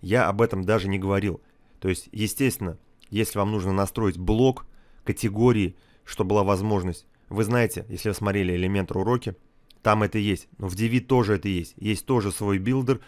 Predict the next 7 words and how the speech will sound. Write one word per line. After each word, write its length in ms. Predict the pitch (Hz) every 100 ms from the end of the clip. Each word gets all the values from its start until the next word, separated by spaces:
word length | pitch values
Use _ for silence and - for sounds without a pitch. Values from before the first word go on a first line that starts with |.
| - -
по 140 | 113
настройке 500 | 104 92 - 113 107
отображения 580 | 98 92 95 92 107 101
именно 340 | - 107 101
блога. 440 | 92 101 107 87 - _ _ - -
Поэтому 440 | 98 107 113 117 - - - - -
это 380 | - 107 113 -